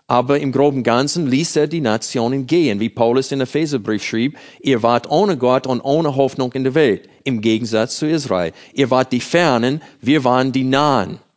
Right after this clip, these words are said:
die näher zu Gott waren. Aber diese Nähe hat uns nichts gebracht, sagt Paulus.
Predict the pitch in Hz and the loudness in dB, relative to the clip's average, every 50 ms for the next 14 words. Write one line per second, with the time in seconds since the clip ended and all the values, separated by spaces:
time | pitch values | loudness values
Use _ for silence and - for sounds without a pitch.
0 | _ _ _ _ _ _ _ _ _ _ _ _ _ _ _ _ _ _ _ - | _ _ _ _ _ _ _ _ _ _ _ _ _ _ _ _ _ _ _ -10
1 | - 104 98 110 131 143 160 165 123 - - - 107 92 98 95 87 - - 98 | -10 -6 -2 0 2 4 4 4 2 0 -2 -4 -4 -2 -2 -2 -2 -4 -4 -4
2 | 92 90 87 85 85 _ _ _ _ - 120 113 113 113 120 123 107 117 113 117 | -4 -4 -6 -8 -12 _ _ _ _ -2 -2 0 0 0 -2 -2 -2 0 0 2
3 | 113 113 113 117 113 101 - 107 104 - - 98 98 - - - _ _ _ - | 2 2 2 0 -2 -2 -2 -6 -6 -6 -6 -6 -6 -6 -8 -14 _ _ _ -12
4 | 101 92 113 120 123 117 104 - - - - 90 _ - 110 98 90 85 85 82 | -8 -2 0 0 2 0 -2 -4 -10 -12 -12 -12 _ -6 -4 -2 -2 -2 -4 -6
5 | 85 - | -8 -10